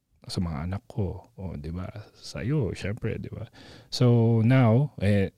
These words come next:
siguro naman nakita mo rin, uh, how you think that I'm just lying on the couch and not doing anything. I'm thinking. <laughs> So now, yeah, that, at that time, um, I do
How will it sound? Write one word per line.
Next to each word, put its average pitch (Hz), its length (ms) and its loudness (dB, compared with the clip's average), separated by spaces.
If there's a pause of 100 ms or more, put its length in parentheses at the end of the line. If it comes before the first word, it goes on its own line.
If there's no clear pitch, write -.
(180)
siguro 104 400 2
naman 107 260 2
nakita 90 400 -2
mo 104 140 0
rin, 95 240 2
uh, 85 100 -2
how 98 320 2 (680)
you 131 160 8
think 143 320 6
that 123 160 6 (260)
I'm 123 160 8
just 107 300 2 (480)
lying 113 480 6
on 113 80 8
the 113 100 6
couch 117 460 4
and 107 100 2
not 113 220 2
doing 120 260 8
anything. 131 240 0
I'm 117 220 6
thinking. 110 400 4 (480)
<laughs> 135 240 8 (680)
So 113 380 8
now, 151 200 8 (280)
yeah, 127 160 8
that, 127 240 8
at 147 180 4
that 165 140 6
time, 135 520 8
um, 110 360 6
I 113 100 8
do 117 460 8